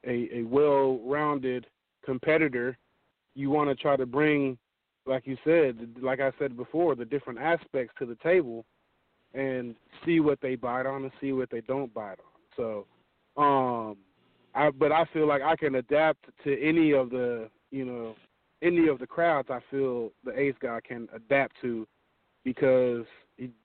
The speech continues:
I, he just feels like he's that talented to do that. You know, it doesn't matter where he goes. He feels like he can, he can get emotion out of any crowd that he goes to, and that's why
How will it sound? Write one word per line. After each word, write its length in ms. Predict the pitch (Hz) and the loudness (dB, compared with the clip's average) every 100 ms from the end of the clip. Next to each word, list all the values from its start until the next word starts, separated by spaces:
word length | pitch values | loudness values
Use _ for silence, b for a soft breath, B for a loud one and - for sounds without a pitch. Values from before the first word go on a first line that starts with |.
| 101 | -8
I, 140 | 127 120 | -8 -8
he 180 | - 147 | -6 -6
just 240 | 127 131 - - | -4 -6 -6 0
feels 280 | 147 143 | 4 4
like 180 | 123 120 | 2 -6
he's 300 | 135 147 135 117 - | -4 -4 -4 -8 -2
that 300 | 143 143 139 - _ _ _ | 0 2 -2 -6 _ _ _
talented 480 | - 151 147 127 135 - | -2 0 0 -2 -8 -8
to 80 | |
do 200 | 113 135 113 | -4 -4 -4
that. 260 | 87 - 113 | -8 -14 -16
You 120 | 113 | -14
know, 140 | 113 | -10
it 60 | 120 | -4
doesn't 280 | 127 120 120 | -4 -4 -6
matter 240 | 123 117 | -6 -6
where 220 | 113 120 | -6 -6
he 100 | 120 | -6
goes. 380 | 113 123 117 113 - _ B B - | -2 0 0 -2 -10 _ B B -8
He 100 | 127 - | -6 -2
feels 160 | 127 | 0
like 120 | 120 | 2
he 80 | 131 | 0
can, 220 | 120 117 110 | -4 -6 -8
he 240 | 110 147 | -4 -2
can 160 | - 117 | -2 -2
get 200 | 120 123 _ _ _ _ _ _ - | 0 0 _ _ _ _ _ _ -8
emotion 500 | 131 135 135 - 123 | 0 2 2 0 -6
out 160 | 123 117 | -4 -4
of 120 | 104 110 | -6 -10
any 140 | 131 | -10
crowd 320 | 123 131 117 110 | -8 -4 -4 -4
that 140 | 107 | -6
he 80 | 107 | -8
goes 260 | 117 110 107 - | -6 -6 -8 -10
to, 120 | 104 | -8
and 80 | 107 | -6
that's 200 | 120 - | -6 -2
why 340 | 120 117 110 | 0 2 0